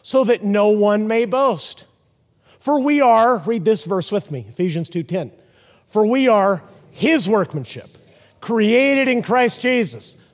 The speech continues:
for good works, which God prepared beforehand that we should walk in them." These three verses summarize all of Christian life.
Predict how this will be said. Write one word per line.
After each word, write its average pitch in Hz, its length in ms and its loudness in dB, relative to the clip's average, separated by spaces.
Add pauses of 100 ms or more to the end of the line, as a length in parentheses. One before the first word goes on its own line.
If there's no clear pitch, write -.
for 269 420 4
good 254 280 0
works, 240 520 -2 (300)
which 196 280 -4
God 233 340 0
prepared 196 720 -2
beforehand 226 800 0 (300)
that 185 240 0
we 214 240 0
should 208 440 -2
walk 190 380 0
in 190 200 -2
them." 135 160 -6 (240)
These 226 420 0
three 220 280 -2
verses 196 920 -2 (120)
summarize 190 1000 -2 (280)
all 196 480 4
of 196 140 -4
Christian 180 420 -6
life. 107 300 -10